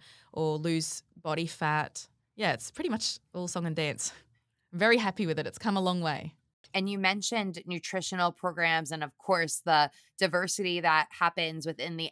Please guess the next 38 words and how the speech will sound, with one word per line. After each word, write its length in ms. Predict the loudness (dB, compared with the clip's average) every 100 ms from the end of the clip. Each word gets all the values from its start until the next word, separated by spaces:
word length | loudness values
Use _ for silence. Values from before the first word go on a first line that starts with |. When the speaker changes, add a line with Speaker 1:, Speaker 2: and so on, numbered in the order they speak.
| 2
Speaker 2:
app 300 | 4 4 0
in 100 | -8
terms 320 | -6 -6 -6
of 80 | -6
the 80 | -8
programming 680 | -2 -2 2 0 0 -4
and 120 | -6 -4
working 360 | -4 -4 -6
with 120 | -4 0
other 260 | 0 0 0
experts. 560 | 0 0 -2 0 0 0
I 60 |
think 240 | -2 -2 2
that 160 | 2 2
this 280 | 0 0 -4 -10 -6
is 140 | 0 2
a 80 | 4
Speaker 1:
Yeah. 120 | 2
Speaker 2:
really 260 | 0 0 0
important 540 | 0 0 0 -2 -6
chord 460 | -2 2 4 2 0 _ _ 0 2
to 260 | 2 2
make 200 | 2 0
sure 160 | 0 0
that 160 | 0
we 120 | 0 -6
hit 240 | -4 -2
on 200 | 0 0
here, 240 | 0 -2 0
is 100 | 2
that 160 | 0
you 220 | 0 -2 6
are 200 | 8 8
working 520 | 4 -4 -2 -4 -4 -8 _ -2
with 220 | 0 0 4
experts 500 | 6 6 2 0 2 0
outside 680 | -2 0 6 10 10 6 0
of 100 | -6